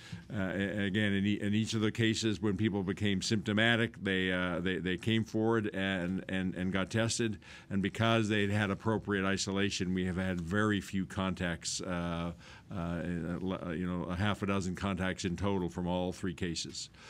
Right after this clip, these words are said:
Um, so overall, this is, th-, this is very good news, which, which what we really expected, that the, the likely source of people, new cases in Nova Scotia would be from people exposed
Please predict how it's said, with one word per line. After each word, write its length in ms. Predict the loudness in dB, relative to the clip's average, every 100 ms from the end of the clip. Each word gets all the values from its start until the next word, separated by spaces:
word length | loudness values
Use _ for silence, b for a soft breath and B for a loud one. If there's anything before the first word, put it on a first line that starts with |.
| B B -8
Um, 360 | -4 -4 -4 -8 B B
so 220 | 0 2
overall, 500 | 4 4 4 6 4
this 220 | 2 2
is, 200 | 0 -2
th-, 240 | 0 0 2
this 220 | 0 0
is 160 | -2
very 240 | 0 2 2
good 220 | 2 2
news, 340 | 2 2 0 -2
which, 220 | -4 -4
which 240 | -6 -2
what 160 | -2 0
we 140 | 0
really 260 | 2 2 0
expected, 580 | 0 -2 -2 -2 -4 -4
that 240 | -4 -4
the, 60 | -4
the 160 | -2 -2
likely 400 | 0 0 0 0
source 360 | 2 0 0
of 140 | -2 -2
people, 300 | -2 -2 0
new 200 | 2 2
cases 440 | 0 0 -2 -2
in 80 | -2
Nova 200 | -2 -2
Scotia 360 | -2 -4 -2
would 180 | -2 0
be 100 | -2
from 260 | -2 -4 -2
people 360 | -2 -2 -2
exposed 640 | -2 -6 -4 -2 0 -2 -8